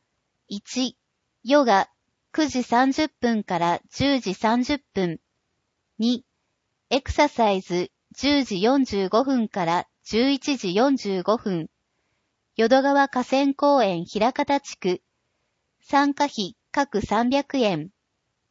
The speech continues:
当日直接会場へ。詳細は、同公園ホームページ参照。ホームページアドレス、エイチティーティーピーエスコロンスラッシュスラッシュダブリュダブリュダブリュ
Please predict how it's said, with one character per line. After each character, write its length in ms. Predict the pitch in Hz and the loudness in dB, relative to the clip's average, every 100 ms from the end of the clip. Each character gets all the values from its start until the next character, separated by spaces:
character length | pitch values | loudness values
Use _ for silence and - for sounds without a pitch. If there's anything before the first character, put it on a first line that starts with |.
| - | 0
当 220 | 269 277 | 4 4
日 300 | 285 269 277 | 2 -4 -6
直 220 | 254 202 - | -4 -4 -2
接 340 | 285 - 285 | -4 -2 -6
会 300 | - 247 262 | -2 0 0
場 320 | 269 262 254 | 2 2 2
へ。 220 | 233 233 _ _ _ _ _ _ _ | 0 -2 _ _ _ _ _ _ _
詳 300 | - 269 285 | -2 4 4
細 340 | - 277 277 269 | 4 2 2 2
は、 240 | 269 254 _ - | 2 0 _ 2
同 280 | 294 277 | 4 4
公 320 | - 196 226 233 | 2 2 4 4
園 220 | 247 240 | 2 0
ホ 240 | 196 240 | 2 2
ー 20 | |
ム 160 | 277 294 | 4 2
ペ 240 | 302 294 | 2 0
ー 20 | 294 | 0
ジ 180 | 233 | -2
参 280 | 240 208 208 | -2 -2 -2
照。 520 | 220 202 208 202 202 _ _ _ _ _ _ _ _ _ _ | -2 0 2 0 -2 _ _ _ _ _ _ _ _ _ _
ホ 240 | - 269 285 | -4 2 4
ー 40 | |
ム 140 | 285 285 | 4 2
ペ 220 | 294 294 | 0 0
ー 40 | |
ジ 140 | 269 285 | 0 0
ア 120 | 285 | 0
ド 120 | 247 | 0
レ 140 | 208 | -2
ス、 320 | - - 170 - _ _ _ _ _ _ - | -4 -6 -6 -6 _ _ _ _ _ _ -4
エ 140 | 247 | -2
イ 80 | 269 | -4
チ 160 | - | -8
テ 100 | - | -4
ィ 120 | 269 277 | -4 -2
ー 60 | |
テ 100 | - | -4
ィ 120 | 277 269 | -4 -4
ー 60 | |
ピ 260 | - 262 262 254 | -4 -4 -2 -4
ー 40 | |
エ 60 | 285 | -6
ス 160 | - | -8
コ 180 | - 277 | 0 2
ロ 160 | 247 165 | 2 0
ン 120 | - _ | -6 _
ス 180 | - 226 | -8 0
ラ 120 | 262 | 2
ッ 40 | |
シ 180 | 285 - | 0 -6
ュ 20 | |
ス 160 | 220 196 | -8 -2
ラ 100 | 220 | -2
ッ 20 | |
シ 280 | - - 185 | -2 -6 -6
ュ 80 | - _ _ _ _ _ | -6 _ _ _ _ _
ダ 140 | 190 | -2
ブ 140 | 208 269 | 0 0
リ 140 | 285 | 0
ュ 20 | |
ダ 140 | 269 262 | 0 0
ブ 120 | 269 | 0
リ 140 | 269 | -2
ュ 20 | 262 | 0
ダ 160 | 277 | 0
ブ 160 | 254 233 | 2 2
リ 200 | 190 | 0
ュ 40 | 185 | -2